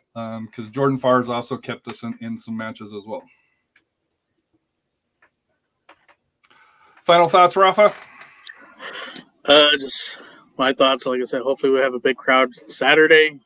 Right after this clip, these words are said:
Speaker 2: against Atlanta to give them a loss before they <laughs> move to M L S next, next year. And, and just also, uh, you know, everybody be out there to be careful.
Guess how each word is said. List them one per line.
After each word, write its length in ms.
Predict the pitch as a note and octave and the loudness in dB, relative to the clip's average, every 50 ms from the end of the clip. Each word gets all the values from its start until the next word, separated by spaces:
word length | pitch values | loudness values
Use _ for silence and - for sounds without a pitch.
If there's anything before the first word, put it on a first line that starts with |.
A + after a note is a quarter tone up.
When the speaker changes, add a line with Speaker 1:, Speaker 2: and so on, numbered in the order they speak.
| _ _ _ | _ _ _
Speaker 2:
against 400 | - C3 B2 - - - - - | -16 -14 -12 -12 -12 -14 -16 -20
Atlanta 440 | A2+ A2+ A#2+ A#2+ C3 C3+ C3+ B2+ A#2 A2 _ _ _ _ _ _ _ _ _ - | -20 -20 -16 -12 -10 -10 -10 -10 -12 -16 _ _ _ _ _ _ _ _ _ -14
to 340 | - C3 C3+ C3+ C3+ B2+ - _ _ _ _ _ _ _ _ _ _ _ _ _ _ | -10 -8 -8 -8 -8 -10 -16 _ _ _ _ _ _ _ _ _ _ _ _ _ _
give 140 | C#3 C3+ C3+ | -4 -2 -2
them 140 | C#3 C#3 C3 | 0 0 0
a 40 | |
loss 260 | B2+ B2+ B2+ C3 - - | 2 2 2 2 0 -2
before 280 | C3+ B2+ - - B2+ | -8 -8 -6 -6 -6
they 60 | B2+ | -6
<laughs> 20 | B2 | -6
move 180 | C3+ C#3 C3 - - | -8 -8 -10 -10 -12
to 480 | F#3+ - _ - - - - - D3+ | -18 -18 _ -16 -12 -12 -12 -10 -8
M 140 | D3 C#3+ C#3 | -8 -6 -6
L 120 | C3 C#3+ | -4 -4
S 180 | C#3 C3 - - - _ | -4 -6 -6 -8 -12 _
next, 240 | - D3 C#3 - - | -12 -10 -10 -10 -10
next 280 | C#3 C3+ C3 - - - | -12 -14 -18 -18 -16 -14
year. 320 | D3 C#3+ C#3 C3+ C3 B2+ | -12 -12 -12 -12 -12 -14
And, 140 | A#2+ B2 B2+ - _ _ _ - - - - - - - - _ _ - | -16 -18 -20 -20 _ _ _ -20 -20 -20 -20 -20 -20 -20 -20 _ _ -6
and 600 | - B2+ B2+ B2+ B2+ B2+ B2+ B2+ B2+ B2+ B2+ _ - | -2 0 2 2 2 0 -2 -4 -6 -8 -10 _ -6
just 280 | - D3 D#3+ - - | -2 0 0 2 2
also, 600 | E3+ E3 D#3+ - F3 E3 E3 E3 D#3+ D#3 D3+ D3 | 2 2 4 4 6 8 8 8 8 6 4 4
uh, 360 | C#3 C#3 C#3 B2 B2+ B2 C3+ C#3+ | 0 -4 -6 -8 -10 -10 -10 -10
you 220 | - C3+ C3+ C3 B2+ | -10 -10 -8 -8 -8
know, 160 | B2 B2 B2+ | -8 -8 -8
everybody 380 | B2 C3 C3+ C3+ C3+ C3+ C3 | -6 -6 -4 -2 -4 -4 -4
be 160 | - C3 B2+ B2 | -2 -2 -2 -2
out 160 | B2 B2 - | -2 -4 -6
there 160 | C3 B2+ A#2+ | -6 -8 -8
to 240 | - - - - - | -8 -12 -14 -14 -12
be 120 | - B2+ A#2 | -12 -12 -10
careful. 540 | - B2+ B2+ A#2 - - B2+ B2+ B2 A#2 | -6 -6 -6 -6 -8 -8 -6 -6 -6 -8